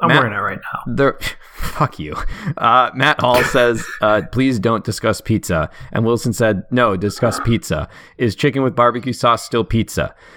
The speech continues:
Speaker 2: There was a big Twitter community thing of people arguing about different pizza types.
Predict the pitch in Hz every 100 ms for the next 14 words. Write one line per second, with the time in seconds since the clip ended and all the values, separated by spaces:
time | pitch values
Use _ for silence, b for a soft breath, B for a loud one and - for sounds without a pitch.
0 | B 160 175 170 131 156 160 - 135 123
1 | 127 110 107 104 110 113 117 113 95 110
2 | 101 95 101 92 98 90 82 92 85 -
3 | 98 - 82 82 - - -